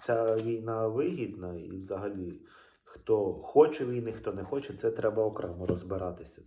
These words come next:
тому що це все дуже складні питання. Ну, можете в коментарях написати,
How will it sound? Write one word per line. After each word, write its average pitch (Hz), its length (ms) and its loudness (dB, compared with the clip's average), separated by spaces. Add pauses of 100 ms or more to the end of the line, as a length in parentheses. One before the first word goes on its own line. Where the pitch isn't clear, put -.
тому 101 180 -14
що 101 160 -10
це 101 160 -4
все 101 240 -6
дуже 110 340 -8
складні 92 400 -4
питання. 90 580 -8 (1160)
Ну, 156 240 -10 (640)
можете 123 440 2
в 110 120 0
коментарях 113 720 0
написати, 90 600 -8